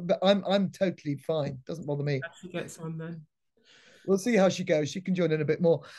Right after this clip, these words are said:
Speaker 1: So, yeah, so in a way, then, then you, then you worked at Innova for a while, didn't you? You worked on the front desk at Innova, and you were in a very different environment.
Speaker 2: Yeah.
Speaker 1: You know, you, you,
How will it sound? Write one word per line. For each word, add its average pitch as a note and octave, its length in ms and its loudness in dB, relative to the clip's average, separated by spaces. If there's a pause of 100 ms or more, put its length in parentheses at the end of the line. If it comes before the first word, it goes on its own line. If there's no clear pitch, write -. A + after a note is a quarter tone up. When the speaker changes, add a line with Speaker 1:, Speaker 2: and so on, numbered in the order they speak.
(140)
Speaker 1:
So, - 140 0
yeah, C#4+ 180 8
so C#4 160 0
in E4 140 -2
a E4+ 80 -4
way, D#4 160 2
then, C#4+ 240 -4
then D#4+ 160 2
you, D#4 160 0
then C#4+ 180 -2
you C#4 100 2
worked E4+ 380 0
at - 80 -6
Innova D3 320 -4
for - 80 -8
a D3 60 2
while, C#3 360 0
didn't B3 300 -4
you? D3 220 0
You F3+ 160 0
worked G3+ 320 2
on G3 40 0
the F#3 120 0
front E3 200 -6
desk B3+ 320 0
at B3+ 80 -6
Innova, A#3 680 0
and G#3 140 0
you G#3+ 80 0
were G#3 80 0
in G#3+ 140 0
a G#3+ 40 0
very B3+ 400 4
different F#3 480 -2
environment. D#3+ 760 0 (360)
Speaker 2:
Yeah. F3+ 220 -6 (220)
Speaker 1:
You D#3+ 160 0
know, D#3+ 160 4 (260)
you, G#3+ 340 -4
you, A#3 260 0